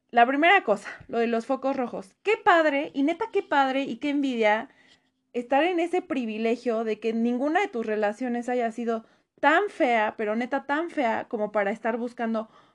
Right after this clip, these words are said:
focos rojos en todos lados. Que no estoy diciendo que, o, o, ojo, o sea, si ustedes han tenido relaciones muy sanas y aún así están por la vida buscando focos rojos, es realmente muy sano, porque al final buscamos nuestras relaciones que nos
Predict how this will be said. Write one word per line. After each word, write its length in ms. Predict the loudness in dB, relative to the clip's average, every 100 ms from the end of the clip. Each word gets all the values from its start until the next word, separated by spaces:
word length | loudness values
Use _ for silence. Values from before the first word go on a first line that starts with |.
| -2
focos 320 | 0 2 0
rojos 300 | 0 -2 -6
en 120 | -6
todos 180 | -4 0
lados. 200 | 0 0
Que 140 | 0
no 100 | 0
estoy 200 | 0 0
diciendo 340 | -2 -2 -4 -4
que, 160 | -2
o, 120 | -2 -4
o, 280 | 0 0 0
ojo, 200 | -2 -2
o 60 | -4
sea, 120 | -4
si 100 | -6
ustedes 300 | -4 -2 0
han 140 | -2
tenido 440 | -2 -2 -2 -4 -6 -14 -20 -4
relaciones 480 | 2 2 2 -4 -4
muy 160 | -4
sanas 360 | -4 -4 -4 -4
y 40 |
aún 140 | -2 -4
así 180 | -4
están 240 | -6 -6 -6
por 140 | -4
la 100 | -4
vida 200 | -2 -2
buscando 420 | -4 -8 -8 -6
focos 300 | -6 -8 -6
rojos, 300 | -6 -6 -6 -8 -20 _
es 280 | 2 2 0 _ -8
realmente 600 | 2 4 4 0 -2 -4
muy 180 | -4
sano, 340 | -4 -4 -6 -8
porque 220 | -8 -4
al 100 | -4
final 280 | -2 -4 -4
buscamos 400 | -6 -4 -4 -4
nuestras 320 | -6 -8 -8
relaciones 480 | -6 -6 -6 -8 -8
que 100 | -8
nos 200 | -10